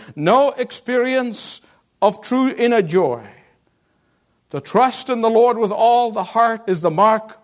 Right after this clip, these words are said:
of strength. It is the only path to true fulfillment.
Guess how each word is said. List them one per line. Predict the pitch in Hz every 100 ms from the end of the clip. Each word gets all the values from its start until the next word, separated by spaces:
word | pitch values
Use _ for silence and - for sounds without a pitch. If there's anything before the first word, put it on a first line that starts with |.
| -
of | 190 -
strength. | - 185 143 95 _ _ _ _ _ _ _ _ _ _ _
It | - 143
is | 127
the | 143
only | 151 226 233
path | 233 208 151 160 - - _
to | -
true | 156 156 156
fulfillment. | - 156 - 131 98 90 _